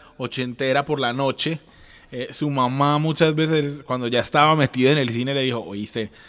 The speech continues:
de pronto de que no dejes el trabajo en Telefónica, que seguro", ¿cierto?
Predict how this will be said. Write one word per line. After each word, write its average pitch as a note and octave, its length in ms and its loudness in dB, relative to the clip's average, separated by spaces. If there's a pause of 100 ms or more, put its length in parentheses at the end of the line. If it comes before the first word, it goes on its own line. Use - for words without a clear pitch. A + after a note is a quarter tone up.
(220)
de A2 80 -8
pronto A#2 580 -6
de A2 160 -8
que - 220 -20
no A2+ 200 -6
dejes A#2+ 240 -2
el B2 100 -4
trabajo A2+ 340 -4
en B2 60 -6
Telefónica, B2 760 2
que G#2+ 140 -4
seguro", C3 840 4 (380)
¿cierto? - 460 -4